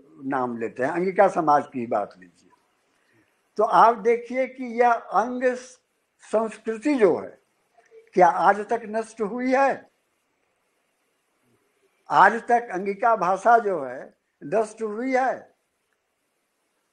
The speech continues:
आज तक अंग जो है,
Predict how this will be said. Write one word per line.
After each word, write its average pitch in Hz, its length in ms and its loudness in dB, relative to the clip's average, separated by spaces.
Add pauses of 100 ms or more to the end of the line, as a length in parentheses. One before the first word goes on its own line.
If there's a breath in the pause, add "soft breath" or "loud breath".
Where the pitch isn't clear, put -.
(540)
आज 208 240 4 (200)
तक 240 180 2 (960)
अंग 226 240 4
जो 214 320 2
है, 160 280 -4